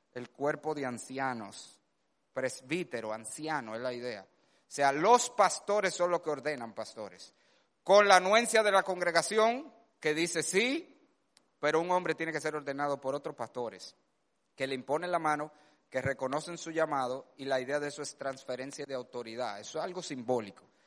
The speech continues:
pero es así que va. O sea, nadie se puede autoproclamar pastor.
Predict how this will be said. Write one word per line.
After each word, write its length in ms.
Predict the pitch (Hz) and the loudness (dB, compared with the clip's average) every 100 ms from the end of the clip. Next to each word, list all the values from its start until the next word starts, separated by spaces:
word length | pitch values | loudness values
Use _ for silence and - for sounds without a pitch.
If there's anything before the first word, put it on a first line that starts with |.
| _ _ | _ _
pero 180 | 139 147 | 2 2
es 120 | 151 | 2
así 240 | 147 147 | -2 -4
que 120 | 135 131 | -6 -4
va. 160 | 110 | -4
O 500 | 92 _ _ _ _ | -8 _ _ _ _
sea, 440 | 143 131 - - _ | 2 2 2 -14 _
nadie 380 | 147 180 214 214 | 4 6 8 4
se 160 | 190 | 2
puede 320 | 170 190 190 190 | 0 4 6 8
autoproclamar 1300 | 180 190 180 180 170 160 165 160 156 147 151 160 | 6 4 2 0 0 4 2 4 2 2 2 0
pastor. 580 | - 143 - 143 120 95 | 2 -2 0 -2 -4 -6